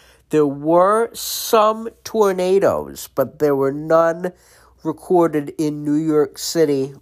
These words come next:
or Long Island. There were three in New Jersey. There was a tornado in Mullica Hill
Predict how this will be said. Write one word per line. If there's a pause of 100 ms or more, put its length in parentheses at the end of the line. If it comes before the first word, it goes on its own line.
(160)
or
Long
Island.
There
were
three
in
New
Jersey. (720)
There
was
a
tornado
in (480)
Mullica
Hill